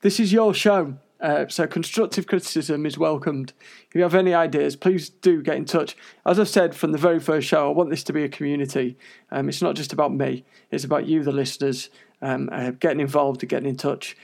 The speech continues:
This is your show as well as mine. All I do is do the work, but you're the ones that listen and, and get the entertainment from it.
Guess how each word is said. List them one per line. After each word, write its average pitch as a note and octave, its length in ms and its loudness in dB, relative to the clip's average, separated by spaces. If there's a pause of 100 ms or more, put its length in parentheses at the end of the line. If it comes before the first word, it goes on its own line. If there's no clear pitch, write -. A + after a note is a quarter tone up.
(140)
This C#3 160 -10
is C3+ 120 -8
your D3+ 200 0
show C#3 240 -2
as C3+ 100 -4
well C#3 160 -2
as C3 140 -4
mine. C3 300 -4 (240)
All D3+ 200 2
I D3 140 2
do C3+ 160 -2
is B2+ 200 -4 (680)
do C#3+ 140 0
the C3 100 -2
work, C#3 420 -2 (320)
but - 340 -4
you're D3+ 220 0
the C#3+ 60 -4
ones C#3 200 0
that C3 80 -2
listen C#3 320 -4
and, C3 240 -4
and C3+ 120 -6
get C3 140 -2
the C#3+ 80 -2
entertainment C3 500 -6
from B2+ 180 -6
it. B2+ 120 -8